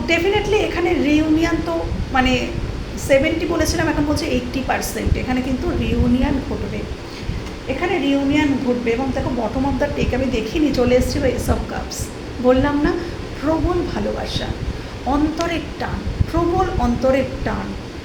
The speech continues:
এখানে না কেউ খুব কাঁদে, হয় তোমরা নয় সেই মানুষটি, মাঝে মাঝেই খুব মানে বলে বুক ফাটা কান্না, একটা কথা আছে না, কেউ কারো এ-, এখানে আছো যারা প্রচণ্ড কান্নাকাটি করো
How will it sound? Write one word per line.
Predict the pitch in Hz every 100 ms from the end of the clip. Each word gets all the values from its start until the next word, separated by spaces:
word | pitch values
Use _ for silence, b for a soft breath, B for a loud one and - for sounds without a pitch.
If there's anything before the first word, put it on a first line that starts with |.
| - - - - - - -
এখানে | 254 302 349
না | 359 - 277
কেউ | 277 311 294 -
খুব | 339 - -
কাঁদে, | 226 226 233 233 190 185 - - - - 247
হয় | 262 262
তোমরা | 262 262 277 320 320 - - - -
নয় | 269 285
সেই | 262 254
মানুষটি, | 254 254 254 - 247
মাঝে | 226 233 330
মাঝেই | 330 330 269 262 -
খুব | 320 - -
মানে | 262
বলে | 269 302
বুক | 226 302 - -
ফাটা | 320 320 311
কান্না, | 285 262 285 - - - - - - - -
একটা | 247 262 294
কথা | 254 - 302
আছে | 294 359
না, | 330 - - -
কেউ | 359 311 -
কারো | 277 285 285
এ-, | - -
এখানে | 247 285 294
আছো | 240 240 269
যারা | 285 302 -
প্রচণ্ড | 294 - 359 370 359 349 269
কান্নাকাটি | 240 247 277 262 247 -
করো | 214